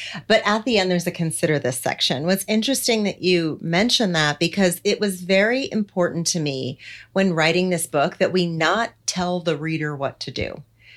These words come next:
or the listener what to do, right? When you are in the midst of your own hardest things, the last thing you need is somebody telling you how you should feel, how you should exist in the world.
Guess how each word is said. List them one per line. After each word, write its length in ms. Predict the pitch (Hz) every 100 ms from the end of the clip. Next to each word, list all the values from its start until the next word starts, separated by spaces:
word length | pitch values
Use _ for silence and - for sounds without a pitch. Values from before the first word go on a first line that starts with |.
| _
or 160 | 208 190
the 100 | 190
listener 500 | 165 175 - 165 147
what 200 | 135 -
to 120 | -
do, 360 | 117 104 - -
right? 320 | 147 165 180
When 160 | 196 190
you 220 | 208 320
are 100 | 311
in 200 | - 196
the 100 | 175
midst 340 | 175 202 -
of 140 | 202 180
your 200 | 160 -
own 360 | 165 180 185
hardest 600 | 190 - 160 160 175 -
things, 480 | - 143 143 254 339 - - -
the 100 | 214
last 400 | 202 202 233 262
thing 200 | - 247
you 120 | 226
need 220 | 185 175
is 120 | 214 214
somebody 300 | 180 175 170
telling 300 | 170 156 151
you 140 | 156
how 100 | 160
you 180 | 139 135
should 240 | - 151
feel, 360 | - 233 240 226
how 100 | 196
you 160 | 151
should 180 | 143 156
exist 380 | 147 147 190 -
in 100 | 185
the 60 | 175
world. 560 | 165 156 147 147 147